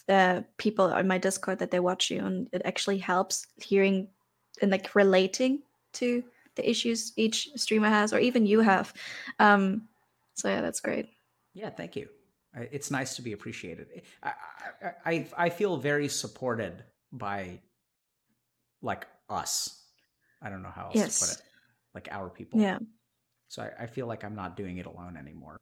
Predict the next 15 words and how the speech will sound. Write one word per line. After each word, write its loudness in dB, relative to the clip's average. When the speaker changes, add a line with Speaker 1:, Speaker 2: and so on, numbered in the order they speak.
Speaker 2:
which -6
for -2
a 0
while, 0
for -6
many -2
years, -4
I -4
felt -10
like -12
I -12
was -12
doing -12
it -14
alone. -14